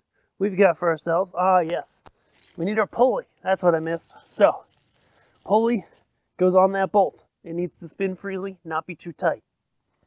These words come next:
Uh, so what we're gonna do is go ahead, undo that bolt, now tighten it up, and this is where you need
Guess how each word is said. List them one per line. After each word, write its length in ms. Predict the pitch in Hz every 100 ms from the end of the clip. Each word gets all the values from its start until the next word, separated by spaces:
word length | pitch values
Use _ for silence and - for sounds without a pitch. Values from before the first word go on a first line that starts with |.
| _ - _
Uh, 100 | 160
so 160 | 147 156
what 100 | 202
we're 80 | 202
gonna 160 | 202
do 340 | 185 185 175 202 _ _ _ _ _ -
is 240 | 175 147
go 240 | 147 175
ahead, 320 | 170 170 170 170 -
undo 300 | 185 185 202
that 220 | 202 190
bolt, 360 | 165 180 - _ _ _ _ _ _ _ _ _ _ _ _ -
now 80 | 147
tighten 300 | - 190 208
it 80 | 180
up, 200 | 170 175
and 140 | - 165
this 140 | 185
is 120 | 202
where 200 | 180 190
you 200 | 180 160
need 300 | 160 170 160